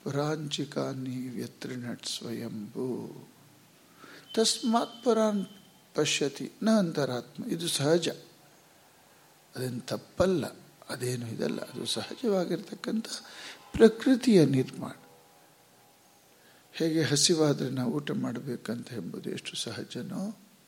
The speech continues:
ಹಾಗೆಯೇ ಎಲ್ಲವೂ ಇಂದ್ರಿಯ ಗೋಚರ ಪ್ರಪಂಚದಲ್ಲಿ ಧರ್ಮದ ಪ್ರಕಾರ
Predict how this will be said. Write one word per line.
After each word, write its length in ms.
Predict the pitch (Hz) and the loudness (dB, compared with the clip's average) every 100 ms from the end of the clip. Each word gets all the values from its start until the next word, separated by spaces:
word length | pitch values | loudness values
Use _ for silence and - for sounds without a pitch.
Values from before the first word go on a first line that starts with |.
| _ _ _ _ _ - - - - | _ _ _ _ _ -20 -20 -20 -20
ಹಾಗೆಯೇ 460 | - 214 220 254 233 | -10 -8 -4 0 2
ಎಲ್ಲವೂ 460 | 165 180 202 202 185 294 - - - - _ _ _ - - - | 2 2 2 4 4 0 -6 -20 -20 -20 _ _ _ -20 -8 -2
ಇಂದ್ರಿಯ 440 | 185 185 196 175 | -2 0 2 2
ಗೋಚರ 460 | 165 160 160 151 131 | 0 -2 0 -2 -4
ಪ್ರಪಂಚದಲ್ಲಿ 960 | - 143 - 165 165 151 147 156 190 202 - - - - 175 | -8 -8 -6 -6 -4 -2 -2 -2 -4 -8 -16 -20 -20 -14 -4
ಧರ್ಮದ 760 | 165 170 175 185 165 151 - - - - | -2 -2 0 -2 0 -2 -4 -16 -16 -6
ಪ್ರಕಾರ 440 | 139 135 170 | -6 -2 -4